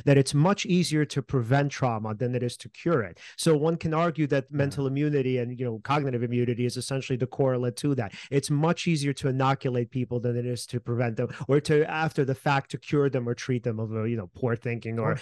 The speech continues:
Speaker 2: course,
Speaker 1: uh, let's
Speaker 2: yeah.
Speaker 1: say, yeah,
Speaker 2: Makes
Speaker 1: disease
Speaker 2: sense.
Speaker 1: thinking. Yep.
Speaker 2: It,
Speaker 1: Yep.
Speaker 2: it, it, it makes, it makes complete sense. We could spend another hour talking about psychotherapy. I'd be really interested to hear some of the models that you're, you draw an analogy here to,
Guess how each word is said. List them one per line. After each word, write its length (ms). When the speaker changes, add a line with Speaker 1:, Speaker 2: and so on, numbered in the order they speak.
Speaker 2:
course, 100
Speaker 1:
uh, 60
let's 240
Speaker 2:
yeah. 60
Speaker 1:
say, 120
yeah, 160
Speaker 2:
Makes 120
Speaker 1:
disease 360
Speaker 2:
sense. 320
Speaker 1:
thinking. 160
Yep. 180
Speaker 2:
It, 200
Speaker 1:
Yep. 120
Speaker 2:
it, 160
it, 220
it 180
makes, 380
it 140
makes 200
complete 440
sense. 460
We 120
could 180
spend 280
another 580
hour 340
talking 420
about 260
psychotherapy. 800
I'd 160
be 100
really 340
interested 540
to 100
hear 160
some 240
of 80
the 40
models 600
that 160
you're, 340
you 80
draw 160
an 120
analogy 520
here 160
to, 260